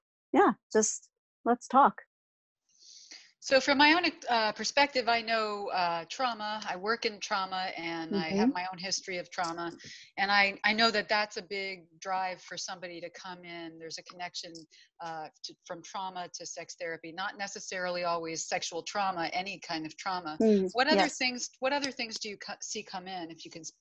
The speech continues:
Speaker 2: talk a little specifically?
Speaker 1: Yeah, so, um, I do wanna say that trauma takes up about a third of my practice, maybe, well, depending on who I'm working with, it could be,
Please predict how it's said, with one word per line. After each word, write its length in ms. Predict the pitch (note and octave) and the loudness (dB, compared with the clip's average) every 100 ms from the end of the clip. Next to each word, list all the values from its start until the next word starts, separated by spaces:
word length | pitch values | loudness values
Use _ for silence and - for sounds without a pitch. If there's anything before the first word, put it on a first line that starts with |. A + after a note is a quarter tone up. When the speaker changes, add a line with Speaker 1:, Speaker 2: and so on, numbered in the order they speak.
| _ - | _ -8
Speaker 2:
talk 200 | F3+ - | -8 -8
a 40 | |
little 160 | E3 E3 | -10 -10
specifically? 800 | - - - D#3+ D#3+ D#3 C#3+ C3+ _ _ _ - - - - | -4 -2 -2 -8 -16 -12 -12 -16 _ _ _ -14 -14 2 8
Speaker 1:
Yeah, 220 | D#4 A3+ | 10 10
so, 380 | - C#4 C4 - | 10 8 8 6
um, 360 | A3+ A3 A3 G#3+ | 6 6 4 2
I 80 | A#3 | 2
do 240 | G#3+ D4 D#4 | 4 4 4
wanna 220 | A#3 G3+ | 2 0
say 220 | - G3 | 0 0
that 260 | F#3 F#3+ - | 2 0 0
trauma 340 | - G3 G3 | 4 6 6
takes 380 | F#3+ - F3+ - | 4 0 0 2
up 160 | G3 - | 4 4
about 580 | E3+ F3+ F3+ F3+ F3 - - - _ - | 6 8 10 8 4 -2 -8 -12 _ 0
a 80 | G#3 _ | 0 _
third 400 | G3+ G#3 G#3+ G#3+ | 12 12 12 12
of 160 | G#3 G#3+ | 10 10
my 640 | G3+ G3 G3 G3 F#3+ G3 - | 10 10 8 6 2 0 4
practice, 520 | G3+ G#3 - D#4+ - | 6 6 6 4 4
maybe, 560 | G#3 G#3 G#3 G3+ G3 G3 _ | 2 2 4 6 4 2 _
well, 100 | G#3+ | 2
depending 460 | G#3+ - A3 G#3 G#3 | 2 4 4 6 6
on 320 | G3+ G3+ G3+ - _ _ _ - | 6 4 2 -4 _ _ _ 6
who 160 | A3+ A3 | 10 12
I'm 120 | G3+ | 10
working 340 | G3 - A3 | 6 6 6
with, 160 | A3+ G#3+ | 6 6
it 100 | - | 4
could 160 | F#3+ | 4
be, 220 | E3+ F#3 | 6 6